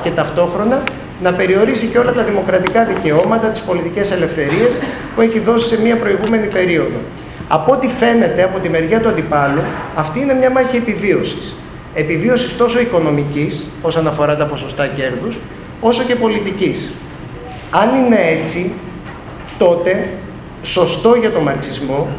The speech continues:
και θα ξαναρθώ σε αυτό στο τέλος κλείνοντας, είναι αυτό που ευθυγραμμίζεται σε κάθε στιγμή, σε κάθε πεδίο, σε κάθε συγκυρία, με τη βασική αντίθεση της στιγμής.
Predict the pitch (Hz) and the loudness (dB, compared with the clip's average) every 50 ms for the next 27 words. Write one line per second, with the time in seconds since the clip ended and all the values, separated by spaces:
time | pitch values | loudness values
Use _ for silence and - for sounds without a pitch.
0 | - - - - - 165 160 165 147 151 160 160 156 156 156 156 170 165 151 147 | -10 -12 -14 -4 -2 -2 0 0 0 0 2 2 2 0 0 0 -2 -2 -2 -2
1 | 143 165 - - 156 135 135 143 147 143 131 - - 147 143 135 131 123 120 120 | 0 -2 0 0 -2 0 0 0 0 0 -2 -4 -4 -4 -4 -2 -2 -2 -2 0
2 | 117 139 - - - - - - - - - - - - - - - 233 214 254 | -2 -2 -4 -4 -8 -12 -12 -14 -14 -14 -14 -16 -14 -14 -16 -12 0 2 2 4
3 | 262 269 254 226 - - - - - 190 185 214 226 226 - - - 202 202 190 | 6 4 4 2 0 -4 -6 0 2 2 4 4 2 0 -2 -4 -2 0 0 0
4 | - 190 185 175 170 160 156 156 170 202 214 190 160 160 135 156 175 185 220 240 | 0 0 0 2 2 2 2 2 2 2 2 2 2 0 0 2 2 0 0 0
5 | - - - - - - 151 143 208 220 226 226 214 - - 160 143 147 147 156 | -4 -8 -10 -8 -4 -4 0 2 2 2 2 2 -2 -2 -4 -2 -2 0 0 0
6 | 185 - - 170 156 196 202 202 214 202 185 160 139 135 165 185 185 180 170 160 | 0 0 -2 0 2 2 2 2 2 2 2 0 2 2 2 2 2 0 0 0
7 | 190 202 196 202 - 165 151 147 147 143 143 151 175 208 - - - - - - | 0 0 0 -2 -4 -2 -2 0 0 2 2 4 4 2 2 -2 -6 -8 -10 -12
8 | - - 170 165 160 175 156 175 165 - 165 156 - 170 226 247 262 247 - - | -6 -2 0 0 0 2 2 2 2 0 -2 -4 -2 0 0 0 0 -4 -2 0
9 | 160 151 151 160 202 214 - 233 226 226 214 - 165 - 185 160 156 170 160 156 | 0 0 2 0 0 2 2 2 0 0 -4 -4 -6 -4 -4 -4 -2 0 0 0
10 | 131 160 147 - | 0 -2 -6 -6